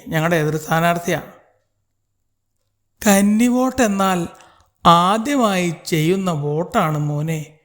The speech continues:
പയ്യനും മനസ്സിലായി കാണില്ല. കൂടെ വന്ന ജോണി ചേട്ടൻ പറഞ്ഞു, "ഓ,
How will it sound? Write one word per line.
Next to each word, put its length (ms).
പയ്യനും 480
മനസ്സിലായി 520
കാണില്ല. 420
കൂടെ 300
വന്ന 280
ജോണി 360
ചേട്ടൻ 440
പറഞ്ഞു, 320
"ഓ, 100